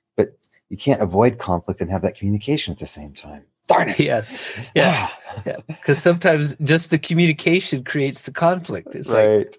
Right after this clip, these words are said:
Speaker 1: Oh, I,
Speaker 2: 'cause
Speaker 1: I
Speaker 2: while you're communicating, that unmet expectation pops up its ugly head. It's like, "What?"
Speaker 1: Yeah. Yeah.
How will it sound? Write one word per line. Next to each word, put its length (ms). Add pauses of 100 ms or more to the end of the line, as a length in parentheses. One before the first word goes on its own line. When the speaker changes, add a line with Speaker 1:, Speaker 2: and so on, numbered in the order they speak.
Speaker 1:
Oh, 240
I, 140
Speaker 2:
'cause 240
Speaker 1:
I 20
Speaker 2:
while 160
you're 140
communicating, 920
that 280
unmet 480
expectation 840 (260)
pops 340
up 200
its 180
ugly 320
head. 320
It's 160
like, 140 (100)
"What?" 220
Speaker 1:
Yeah. 300 (460)
Yeah. 420